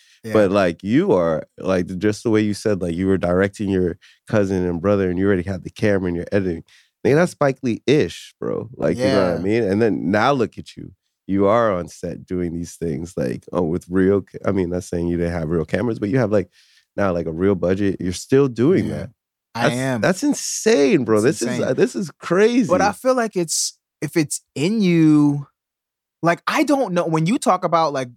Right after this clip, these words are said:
Speaker 1: crying in your car and not knowing what to do
Speaker 2: <laughs>
Speaker 1: with your life,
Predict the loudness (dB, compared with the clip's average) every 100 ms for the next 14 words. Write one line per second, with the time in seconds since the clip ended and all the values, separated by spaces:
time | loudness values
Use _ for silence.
0 | -8 -4 -2 0 -2 -4 0 2 2 0
1 | -2 -4 -4 -2 -2 -2 -2 -2 -4 -4
2 | -10 -4 -2 0 -2 -6 _ -8 -6 -4
3 | -4 -4 -4 -4 -4 -10